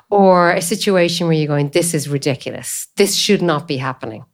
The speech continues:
okay? And we often find ourselves saying those things. The frustration levels go out through the roof.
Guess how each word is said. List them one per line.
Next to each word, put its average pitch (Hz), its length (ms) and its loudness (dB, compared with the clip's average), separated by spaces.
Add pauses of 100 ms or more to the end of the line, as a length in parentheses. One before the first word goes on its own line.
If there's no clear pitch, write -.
okay? 175 320 -2 (260)
And 220 100 4
we 240 60 8
often 302 280 4
find 196 240 2
ourselves 170 340 -2
saying 143 220 -2
those 135 180 -2
things. 127 280 -6
The 135 60 -8
frustration 175 640 0
levels 151 340 0
go 156 120 -2
out 139 200 -2
through 147 140 -6
the 139 80 -6
roof. 127 400 -6